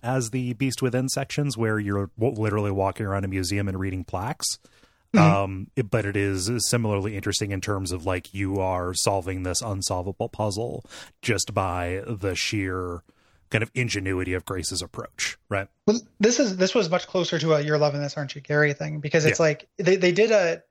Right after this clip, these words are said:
Speaker 2: in Sydney, there's the essential stuff for the case, but they seeded future games in there.
Speaker 1: Uh-huh.
Speaker 2: So there are hints of ghost stuff, and there are things in all the past cases.
Speaker 1: Mm-hmm.
Speaker 2: So, and just kind of a bunch of supernatural shit. So it kind of just functions as this, like,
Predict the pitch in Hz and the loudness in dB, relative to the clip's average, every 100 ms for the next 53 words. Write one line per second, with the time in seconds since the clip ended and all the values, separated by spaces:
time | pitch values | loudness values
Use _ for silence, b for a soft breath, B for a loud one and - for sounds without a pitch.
0 | - 190 180 285 247 165 156 175 170 156 | -4 -2 2 2 2 0 -2 2 2 4
1 | 160 151 190 180 - 170 - 147 - 175 | 2 2 2 2 2 0 0 -4 0 0
2 | 143 - 151 156 143 - 180 180 170 147 | 0 0 2 2 2 2 4 6 4 2
3 | 175 165 202 220 214 233 247 269 - - | -4 -2 0 0 2 0 2 0 -4 -4
4 | 120 120 151 196 - 196 180 175 151 233 | -2 -2 -4 -4 2 4 6 6 4 0
5 | 220 175 165 185 - 156 151 185 180 202 | 0 0 2 2 2 0 -2 0 4 6
6 | 202 175 175 160 160 151 147 165 143 - | 6 4 2 2 2 2 0 0 -2 -2
7 | 156 139 180 170 - - 120 131 208 b | -2 -2 -6 -8 -8 -2 0 0 -2 b
8 | _ - 180 170 175 208 247 233 214 214 | _ 0 4 4 4 4 4 4 2 4
9 | 185 160 165 156 156 165 151 151 - 165 | 4 4 2 -2 -6 -4 -2 -2 -4 -6
10 | - 175 - 180 175 214 240 190 - 175 | -6 -6 -2 0 4 4 4 2 0 0
11 | - 165 160 151 156 147 160 151 147 | 2 4 4 4 2 -2 0 -2 -4